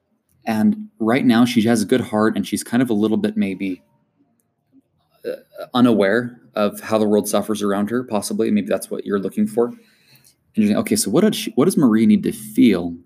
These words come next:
in order to be a loyal supporter of, of our mission?" And so first you're gonna go, "Okay, she's gonna need to understand what we have seen," which is coming back to why the power of story is so important. When you tell your story and you get it in front of Maria and you say,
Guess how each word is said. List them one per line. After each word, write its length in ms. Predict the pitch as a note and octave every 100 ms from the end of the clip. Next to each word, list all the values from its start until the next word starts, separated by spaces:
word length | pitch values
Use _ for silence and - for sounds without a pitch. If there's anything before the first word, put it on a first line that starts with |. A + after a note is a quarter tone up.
| -
in 140 | G#2+ G#2+
order 280 | A2+ A2+ A2+
to 100 | F#2
be 400 | G#2 F#2+ F#2 -
a 80 | F#2+
loyal 420 | F#2+ G2 G#2 G#2+
supporter 520 | G#2 - - G#2 F#2
of, 260 | F#2 F2 -
of 180 | - F#2+ -
our 120 | F#2+
mission?" 440 | F#2 F2+ - F2 _ _ _ _ _ _ _ _ _ - -
And 120 | A2
so 120 | G#2+
first 300 | G2+ C#3+ B2+
you're 100 | G#2+
gonna 160 | G#2 G#2
go, 120 | G2+
"Okay, 340 | G#2+ F#2+ F2 - _ _ _ _
she's 280 | - - D#3+
gonna 140 | F3+
need 100 | D#3+
to 100 | C3
understand 540 | A#2 A2 - A2+ G#2 G2
what 160 | G2+
we 120 | G#2+
have 120 | G2+ -
seen," 400 | - F#2+ - - _ _ _ _ _ _ _
which 140 | A2+
is 80 | A2
coming 260 | A2+ C3+ A#2
back 280 | G2+ G2+ -
to 160 | G#2+
why 260 | F#2 G2+ A2
the 80 | -
power 340 | - G2 G2
of 80 | F2
story 400 | - A2+ A#2 F#2+
is 140 | -
so 140 | - G2
important. 400 | F2+ G#2+ G#2+ G2+
When 100 | G2+
you 120 | C#3+
tell 200 | - A#2+
your 160 | G#2+
story 460 | G#2+ - G2 G#2 A2+
and 100 | F#2+
you 100 | G#2
get 120 | A2
it 60 | -
in 60 |
front 140 | - G2+
of 60 |
Maria 300 | F#2+ G2+ G#2+
and 100 | F2+
you 60 | F#2
say, 240 | - -